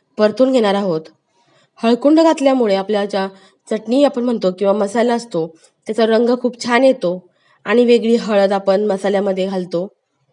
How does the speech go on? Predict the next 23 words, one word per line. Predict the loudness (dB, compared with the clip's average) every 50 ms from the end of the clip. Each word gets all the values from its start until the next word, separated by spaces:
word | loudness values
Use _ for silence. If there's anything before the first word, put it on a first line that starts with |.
| _ _ _ _ _ _ _ _ -10
किंवा | -6 -4 -4 -4 -4 -6 -10 -16 _ _ _ _ _ _ _ _ _ _ _ _ _ _ _ _
आपण | -6 -4 -4 -2
जे | -2 -2
कालवण | 2 2 2 2 2 0 0
बनवतो, | -2 0 -2 -2 -2 -4 -4
भाजी | -2 -2 -2 -2 -4 -4
बनवतो | -2 -2 -2 -2 -2 -2 -4 -2
त्यामध्ये | 0 0 0 0 0 -2 -2 -2 -6 -6 -8 _ _ _ _ -2
जास्त | -2 -2 -2 -2 -4 -4
हळद | -2 0 0 0 0 -2
वापरावी | -4 -6 -4 -2 -2 -2 0 2
लागत | 0 0 0 -2 -6 -6
नाही. | -6 -6 -6 -6 -6 -8 -12 _ _ _ _ _ -20 _ _ _ -6 -4
तर | 0
या | 0 2 2 2
पद्धतीने | 0 0 0 0 0 0 0 0 0 0 -2 -4 -8 -18 _ _ _ -8
कसुरी | -8 -8 -2 0 0 2 2 2
मेथी | 2 0 0 -2 -6 -6 -6 -8 -10 -12 -18 _ _ _ _ -10
वगैरे | -6 -2 -2 -2 -2
सर्व | -2 -2 -2 0 0 -2
भाजून | -2 -2 -2 -2 -2 0
झालं | 0 0 0 0 -2
आहे. | -2 -2 -4 -6 -8